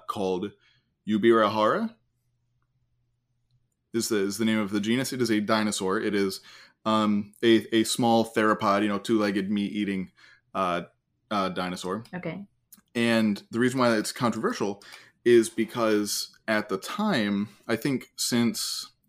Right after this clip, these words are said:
Speaker 1: either sometime in the late eighties or early nineties, but definitely before this, um, Brazil passed laws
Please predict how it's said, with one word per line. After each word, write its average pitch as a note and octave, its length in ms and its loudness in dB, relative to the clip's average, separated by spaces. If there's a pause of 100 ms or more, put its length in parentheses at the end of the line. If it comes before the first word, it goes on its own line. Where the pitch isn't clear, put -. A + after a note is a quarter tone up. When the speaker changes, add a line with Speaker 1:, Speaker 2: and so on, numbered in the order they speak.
Speaker 1:
either A#2+ 220 4
sometime B2+ 340 -2
in B2 40 2
the A2+ 80 2
late G#2 260 4
eighties A2 320 2
or G2+ 180 0
early G2 280 -2
nineties, A2 340 -2
but F#2+ 100 -10
definitely A2+ 300 -2
before F#2+ 380 -2
this, C3+ 360 -2 (540)
um, G#2 360 0 (360)
Brazil G#2+ 440 2
passed G#2+ 380 -6
laws A#2 560 -2